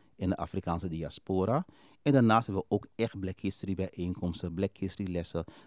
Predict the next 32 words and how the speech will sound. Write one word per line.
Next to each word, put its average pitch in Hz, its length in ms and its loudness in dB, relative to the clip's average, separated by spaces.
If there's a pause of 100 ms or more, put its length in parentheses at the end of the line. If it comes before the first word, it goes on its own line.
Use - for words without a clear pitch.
(100)
eh, 92 140 2 (120)
workshop 107 400 4
over - 260 -6
identiteit, 87 720 -6 (320)
eh, 90 300 2
workshop 98 400 4
over - 240 -6
bepaalde 90 360 0
maatschappelijke 87 580 -4
vraagstukken 95 640 -4
die 87 200 -6
er 87 180 -8
heersen 87 440 -4 (300)
in 87 160 -2
de 87 60 2
Nederlandse 85 440 -2
sa-, - 200 -4
in - 120 -2
de, 90 220 2
in 90 120 0
de 90 60 2
Nederlandse 87 380 -2
samenleving. 82 720 -4 (180)
Dus - 160 2
het 110 80 -2
is - 80 -4
echt - 260 2
een 101 140 4
verscheidenheid 104 800 2
aan 92 80 -6
verschillende 104 540 0
manieren 98 580 2